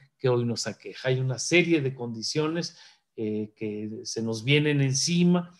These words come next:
y el instituto no puede dejar de reconocer. Este instituto este, históricamente, no es de esta gestión, históricamente tiene una condición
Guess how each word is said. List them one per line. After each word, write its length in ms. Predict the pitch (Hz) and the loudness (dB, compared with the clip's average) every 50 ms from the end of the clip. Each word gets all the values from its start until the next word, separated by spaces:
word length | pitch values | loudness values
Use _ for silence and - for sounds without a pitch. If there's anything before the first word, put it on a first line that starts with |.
| _ - - - _ _ _ - | _ -20 -20 -20 _ _ _ -6
y 240 | 151 143 147 151 | -2 2 4 6
el 160 | 151 156 156 165 | 6 6 4 4
instituto 680 | 175 170 147 139 - 196 190 - 226 202 - 202 185 | 2 2 2 2 0 0 2 2 2 2 4 6 6
no 260 | 175 175 175 165 139 | 6 6 4 4 2
puede 280 | 139 143 135 127 117 117 | 2 2 2 2 2 0
dejar 380 | 113 113 - - 123 120 113 107 | -2 -4 -4 -4 -4 -4 -2 -2
de 100 | 113 107 | -4 -4
reconocer. 440 | 104 104 - 110 107 104 131 160 | -6 -8 -12 -12 -6 -2 0 0
Este 200 | 156 143 - 180 | 0 0 0 0
instituto 640 | 160 143 139 - 143 135 - 170 156 - 180 165 - - - - _ _ _ _ - | 0 0 0 -2 -2 -2 -2 -2 0 2 0 0 0 -2 -16 -20 _ _ _ _ -4
este, 400 | 117 117 110 - - - 123 120 | -2 -2 -2 -2 -2 0 0 0
históricamente, 1000 | 120 110 - - 175 165 165 165 160 - - 143 135 139 143 147 147 143 170 165 | 2 0 2 4 6 6 6 6 4 4 4 6 6 6 6 4 4 2 0 2
no 220 | 147 139 139 143 | 4 6 6 8
es 220 | 156 165 156 139 139 | 8 8 6 6 6
de 140 | 139 139 | 6 6
esta 440 | 135 127 139 - 139 123 120 113 - - - - - _ | 6 4 2 4 4 4 4 4 0 -4 -16 -20 -20 _
gestión, 640 | _ - - 131 120 - - - 143 143 147 160 147 - - - - _ _ | _ 0 2 4 4 4 2 4 6 6 6 6 4 0 -8 -14 -20 _ _
históricamente 1040 | - 120 107 - - 170 170 170 165 143 135 147 135 131 139 147 151 139 - 139 131 | -6 -6 -6 0 6 6 8 8 6 6 4 4 6 6 6 4 2 0 -4 -8 -8
tiene 220 | - 131 131 127 | -4 -4 -4 -2
una 300 | 127 131 131 131 127 131 | 0 0 2 0 0 0
condición 680 | - 123 117 117 117 113 107 - 135 139 139 139 143 | -2 -4 -4 -4 -6 -6 -4 0 2 4 4 4 2